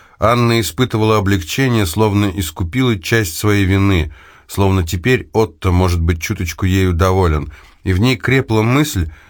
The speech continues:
что, взяв всю вину на себя, она, может статься, спасёт жизнь Отто. По обычаям гестаповского застенка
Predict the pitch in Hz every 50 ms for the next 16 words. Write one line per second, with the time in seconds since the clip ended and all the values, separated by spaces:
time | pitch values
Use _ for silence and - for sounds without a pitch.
0 | - _ - - - - 107 98 87 82 87 104 123 127 117 87 - - - -
1 | - 131 117 95 101 104 107 120 127 110 101 92 82 - - 101 95 123 147 156
2 | 120 85 80 - - _ _ _ _ - 87 98 107 113 117 123 135 147 143 139
3 | 131 - - - - 131 139 139 131 - - 127 123 - - - 120 113 - -
4 | - 143 135 113 98 110 123 120 110 117 139 - - - 123 104 82 80 - _
5 | - 71 64 62 - - _ _ _ _ _ _ _ _ _ _ _ _ _ _
6 | _ _ _ _ _ _ _ _ _ _ _ _ _ _ _ _ _ _ _ _
7 | _ _ _ _ _ _ - 104 113 135 156 180 165 - - - 151 147 143 139
8 | 127 131 123 - - 143 131 131 117 - - - 123 113 110 104 113 117 113 -
9 | - - 160 156 147 - - 98 82 82 -